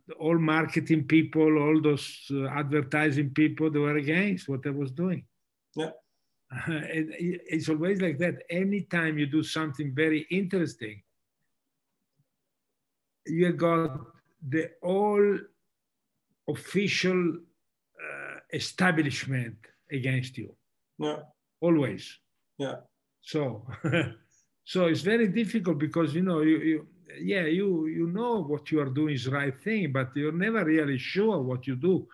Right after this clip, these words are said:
Speaker 1: especially if you do something new in a new way, you cannot be sure.
Speaker 2: Yeah.
Speaker 1: No, you're sure just if you do things that you already done.
Speaker 2: Yeah.
Speaker 1: But if you do experiment, you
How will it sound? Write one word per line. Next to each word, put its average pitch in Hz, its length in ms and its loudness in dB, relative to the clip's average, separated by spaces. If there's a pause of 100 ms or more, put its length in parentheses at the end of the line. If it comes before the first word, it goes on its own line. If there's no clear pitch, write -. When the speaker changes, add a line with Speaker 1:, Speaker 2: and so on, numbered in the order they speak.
(180)
Speaker 1:
especially 160 680 0 (360)
if 147 240 -2
you 160 80 6
do 175 200 4
something 160 540 -2
new 208 360 2
in 151 140 2
a 135 80 2
new 156 300 2
way, 156 440 0
you 131 160 0 (180)
cannot 185 440 -2
be 135 120 2
sure. - 480 -4 (460)
Speaker 2:
Yeah. 160 240 2 (280)
Speaker 1:
No, 139 440 -2 (400)
you're 170 260 4
sure 226 420 2
just 180 420 0
if - 160 0
you 160 80 4
do 175 220 2
things 180 300 0
that 160 200 0
you 160 80 4
already 147 280 2
done. 120 380 -2 (600)
Speaker 2:
Yeah. 139 120 -6 (600)
Speaker 1:
But 147 180 -8
if 175 220 0
you 160 60 0
do 170 200 2
experiment, 156 880 2 (200)
you 135 140 -4